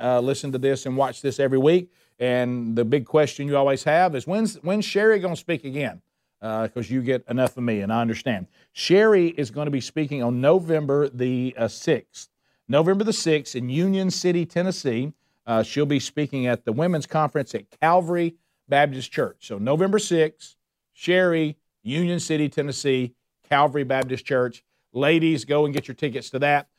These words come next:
by going to burgess ministries dot com and looking at upcoming events. Now, talking about things that are going on with the men, uh, I'll be, uh, speaking this weekend,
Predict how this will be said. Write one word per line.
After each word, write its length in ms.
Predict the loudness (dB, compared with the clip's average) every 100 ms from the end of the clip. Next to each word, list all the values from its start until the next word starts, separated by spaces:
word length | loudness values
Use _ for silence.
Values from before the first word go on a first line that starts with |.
| _ _
by 140 | -2
going 200 | 0 0
to 60 | 0
burgess 440 | 2 0 0 -8
ministries 440 | -6 -6 -6 -6 -2
dot 240 | -2 -2
com 300 | -4 -2 -2
and 80 | -2
looking 260 | -4 -2 -2
at 80 |
upcoming 420 | -4 -4 -2 0 0
events. 380 | -2 -4 -10 -20 _ -2
Now, 240 | 4 4 4
talking 460 | 4 4 4 0
about 280 | 2 4 2
things 260 | -2 -4 -2
that 80 | -2
are 60 |
going 320 | -2 -2 -2 0
on 260 | 0 0
with 120 | -2
the 60 | 0
men, 400 | 2 2 0 -6 _ _ _ -2
uh, 260 | 2 4 4
I'll 200 | 4 4
be, 280 | 2 4
uh, 240 | 4 2 -2
speaking 480 | -6 -4 -4 -4 -2
this 180 | -2 0
weekend, 580 | -2 0 -2 -2 -2